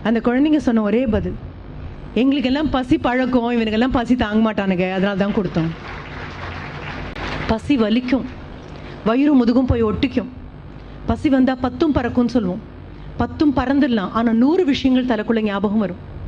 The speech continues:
ஜப்பானை பத்தி கொண்டாடி கொண்டாடி பேசும்பொழுதெல்லாம் ஒரு விஷயம் சொல்லிட்டே இருப்பாங்க. பெரிய சுனாமி அடிச்சதல்ல பெரிய விஷயம், அந்த சுனாமி அளவே மனித நேயமும் கூட வந்து அடிச்சதுதான் அதை விட பெரிய விஷயம். மனித நேயம் தாங்காம சுனாமியில அடிபட்ட ஜப்பான்ல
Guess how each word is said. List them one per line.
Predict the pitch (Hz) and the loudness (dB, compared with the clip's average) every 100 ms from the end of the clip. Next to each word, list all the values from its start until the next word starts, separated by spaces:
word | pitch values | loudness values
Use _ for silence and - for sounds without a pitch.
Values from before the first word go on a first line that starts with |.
| - - - - - - 180 | -10 -10 -10 -10 -10 -6 -2
ஜப்பானை | 233 320 320 | 0 2 0
பத்தி | 269 262 | 0 0
கொண்டாடி | 277 254 339 349 | 2 2 2 2
கொண்டாடி | 294 277 277 | 2 2 2
பேசும்பொழுதெல்லாம் | 262 254 254 262 254 254 269 | 0 0 2 2 4 4 2
ஒரு | 247 233 | 2 2
விஷயம் | 247 254 | 2 2
சொல்லிட்டே | 247 226 247 | 2 2 2
இருப்பாங்க. | 240 247 180 185 - - - - - - | 2 0 -2 -4 -10 -16 -16 -14 -12 -2
பெரிய | 247 262 311 359 | 0 2 2 2
சுனாமி | - 277 285 311 294 | 2 2 4 2 4
அடிச்சதல்ல | 247 247 254 240 269 | 2 2 2 2 2
பெரிய | 254 247 240 | 2 2 2
விஷயம், | - 220 196 - - - - - - - | 0 -4 -6 -10 -16 -16 -12 -12 -8 -2
அந்த | 240 233 | 0 2
சுனாமி | 277 311 359 349 | 2 2 2 2
அளவே | 285 262 285 | 2 2 4
மனித | 247 294 392 | 4 4 6
நேயமும் | 359 311 294 277 | 4 4 4 4
கூட | - 311 302 | 2 2 2
வந்து | 269 254 | 2 2
அடிச்சதுதான் | 214 254 - 247 | 0 0 0 0
அதை | 220 | 0
விட | 240 | 0
பெரிய | 254 226 220 | 2 2 2
விஷயம். | 190 - - - - - - - - - - | 0 -4 -8 -10 -12 -14 -14 -16 -16 -14 -2
மனித | 220 294 349 | 0 2 2
நேயம் | 359 302 254 | 2 4 2
தாங்காம | 262 294 294 285 302 | 2 4 4 4 4
சுனாமியில | 277 294 320 320 | 2 2 2 2
அடிபட்ட | 262 220 269 294 311 | 0 0 0 0 0
ஜப்பான்ல | 247 254 277 285 | 0 2 0 2